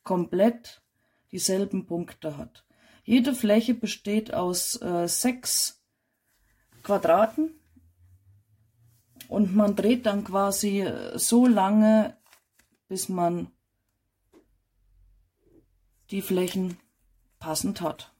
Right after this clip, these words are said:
Super fühlbar, also ich komm damit super klar, gibt's in verschiedenen Ausführungen. Meiner ist jetzt ein roter, der ziemlich deutlich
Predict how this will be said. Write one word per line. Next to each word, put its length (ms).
Super 380
fühlbar, 420
also 180
ich 300
komm 220
damit 260
super 300
klar, 340
gibt's 260
in 140
verschiedenen 540
Ausführungen. 1000
Meiner 440
ist 240
jetzt 400
ein 180
roter, 640
der 240
ziemlich 600
deutlich 920